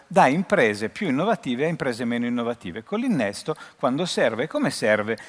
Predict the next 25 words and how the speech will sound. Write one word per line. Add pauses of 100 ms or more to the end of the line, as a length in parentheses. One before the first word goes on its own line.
(140)
di
competenze
che
vengono
dal
mondo (260)
del,
dell'accademia
e
dal
mondo
della
ricerca. (480)
Quando
abbiamo
costruito
questa
cosa
e
abbiamo
cominciato
a
vedere
che
funzionava,